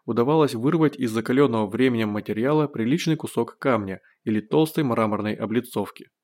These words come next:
Это было новое ощущение для старинной постройки. Столь большие калибры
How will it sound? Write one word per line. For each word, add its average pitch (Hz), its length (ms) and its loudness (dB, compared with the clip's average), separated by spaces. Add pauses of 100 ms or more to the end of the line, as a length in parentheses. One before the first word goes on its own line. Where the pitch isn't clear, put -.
(800)
Это 117 200 0
было 120 300 4
новое 127 360 2
ощущение 147 640 0
для 120 120 -2
старинной 117 400 -2
постройки. 131 600 -2 (300)
Столь 120 280 0
большие 120 360 2
калибры 113 540 2